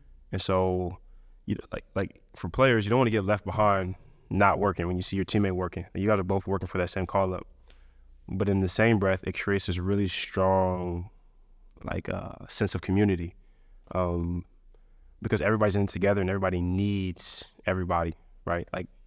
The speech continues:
I needed the players, the players need the trainers, the trainers need the coach. Like, everybody needs everybody in that type of environment. And so the development, in my opinion,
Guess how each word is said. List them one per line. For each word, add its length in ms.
I 160
needed 320
the 80
players, 380
the 60
players 280
need 120
the 60
trainers, 360
the 60
trainers 380
need 140
the 60
coach. 220
Like, 140
everybody 380
needs 240
everybody 440
in 80
that 80
type 160
of 80
environment. 500
And 80
so 80
the 120
development, 460
in 80
my 160
opinion, 560